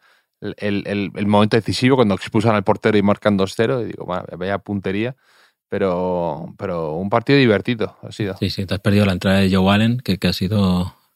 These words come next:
Speaker 2: decisivo para Irán, que, que lleva el pobre meses sin jugar y ha hecho un despeje ahí en el primero que, que madre mía. Pero...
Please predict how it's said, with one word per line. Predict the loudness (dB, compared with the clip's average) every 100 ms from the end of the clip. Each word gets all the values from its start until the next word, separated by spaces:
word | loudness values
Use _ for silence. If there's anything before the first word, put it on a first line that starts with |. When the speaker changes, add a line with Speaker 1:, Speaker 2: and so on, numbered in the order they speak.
| -6
Speaker 2:
decisivo | -4 -2 0 2 2
para | 2 0
Irán, | -2 0 2 0 -4 _ -10
que, | -4
que | -2
lleva | 2 2 2
el | 0
pobre | 0 0 2
meses | 2 2 0
sin | 0
jugar | 2 0 0 0
y | -2 -4 -4
ha |
hecho | -4 0
un | 0
despeje | 0 -4 -4 -4
ahí | -4
en | -4
el | -6
primero | -8 -6 -4 -6
que, | -6 -8 -10 -12 -8
que |
madre | -6 -6
mía. | -6 -10 -16 _ -20 _
Pero... | -2 2 2 0